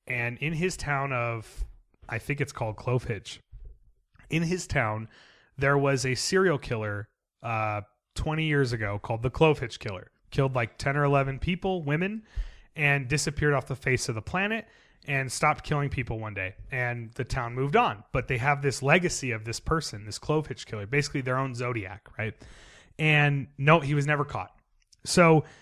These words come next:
this film is about this Boy Scout character who's, it's sort of coming of age, similar to some other films that we'll probably talk or we have talked. Um, he begins to suspect, and I think I'm allowed to say this, he begins to suspect that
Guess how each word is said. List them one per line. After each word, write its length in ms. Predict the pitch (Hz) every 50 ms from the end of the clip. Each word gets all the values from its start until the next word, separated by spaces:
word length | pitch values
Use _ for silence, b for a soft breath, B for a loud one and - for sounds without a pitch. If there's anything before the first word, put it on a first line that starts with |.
| B B B B B B B -
this 200 | 160 151 - -
film 520 | - - 233 262 233 185 160 156 156 - -
is 200 | - 151 147 131
about 520 | 143 131 139 131 131 131 131 135 - - _
this 260 | - 131 123 110 -
Boy 280 | - _ - 147 160 165
Scout 420 | - - - 147 135 139 135 -
character 460 | - 135 123 117 107 - - 123 127 107
who's, 360 | 120 120 117 117 110 - - -
it's 160 | 147 139 -
sort 300 | - - - 190 208 220
of 100 | 233 226
coming 300 | - 185 190 202 214 220
of 100 | 220 196
age, 400 | 160 107 101 113 131 143 - - _ _ -
similar 400 | - - 143 135 139 139 139 139
to 60 | 143
some 200 | 143 - 165 170
other 160 | 160 135 123
films 360 | - - 120 110 110 113 -
that 100 | - 95
we'll 140 | 110 110 107
probably 380 | - - 113 104 104 107 107 104
talk 360 | - - 131 151 170 - -
or 60 | 113 104
we 100 | 107 98
have 240 | 135 160 180 170 -
talked. 360 | - 104 98 98 - - B B B B B B B B B B
Um, 560 | - 143 151 151 147 139 135 131 131 127 127 - _ _ _ _ _ _ _ _
he 200 | - - 180 180
begins 800 | 160 147 180 170 151 147 147 214 247 302 330 349 339 - - -
to 140 | - 254 247
suspect, 680 | - - 226 190 - - - - 120 110 101 101 - -
and 120 | 123 123
I 160 | 120 120 120 117 - -
think 180 | 143 147 143
I'm 220 | 165 156 160 165 165
allowed 300 | 170 160 156 160 165 170
to 60 | 165
say 220 | - - - 107
this, 200 | 104 104 104 - B B B B B B
he 100 | 233 262
begins 300 | 320 339 415 427 415 -
to 80 | 381
suspect 480 | 311 349 311 - - 254 247 - - -
that 200 | 220 214 185 -